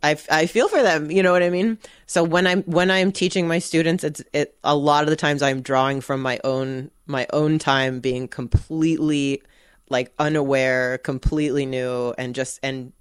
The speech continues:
hating, well, not even hating being treated like that, but also realizing that's a necessary time. You know what I mean? Um,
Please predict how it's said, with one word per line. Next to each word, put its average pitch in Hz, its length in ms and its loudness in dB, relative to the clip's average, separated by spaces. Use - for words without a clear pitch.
hating, 139 440 -4
well, 277 80 0
not 349 160 2
even 196 160 0
hating 156 360 0
being 135 220 -6
treated 160 540 -6
like 190 180 -2
that, 202 260 0
but 151 120 -2
also 143 280 0
realizing 135 520 -4
that's 127 160 -10
a 123 60 -8
necessary 131 640 -6
time. - 480 -10
You 151 100 -4
know 139 80 0
what 131 100 -4
I 127 100 -8
mean? 139 240 -8
Um, 139 500 -4